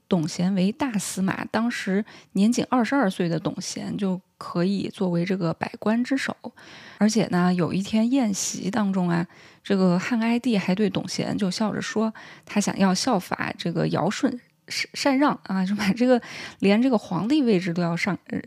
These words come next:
让，让给他来，来做了。这个就当时遭到这个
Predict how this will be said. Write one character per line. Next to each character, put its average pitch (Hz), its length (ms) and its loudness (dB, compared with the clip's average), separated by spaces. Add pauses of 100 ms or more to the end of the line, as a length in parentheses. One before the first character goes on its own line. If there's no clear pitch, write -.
让， 196 240 2
让 208 180 0
给 170 120 -4
他 190 180 -4
来， 170 280 0
来 165 180 -4
做 180 220 -6
了。 - 60 -10 (380)
这 196 140 0
个 185 80 4
就 190 120 -2
当 208 240 -2
时 180 240 -4
遭 208 240 -2
到 226 200 -2
这 185 160 -2
个 165 240 -4